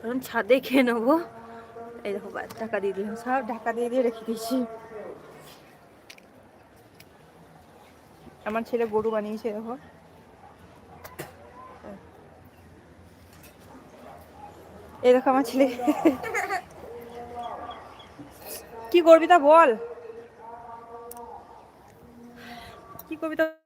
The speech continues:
বল বাবা। আমার যা নাকে ব্যথা করছে, কি বলবো, সেই আমি বলতেও পারছি না কাউকে কিছু।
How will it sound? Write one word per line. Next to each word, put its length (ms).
বল 180
বাবা। 180
আমার 160
যা 120
নাকে 420
ব্যথা 260
করছে, 420
কি 100
বলবো, 300
সেই 280
আমি 160
বলতেও 400
পারছি 400
না 60
কাউকে 380
কিছু। 300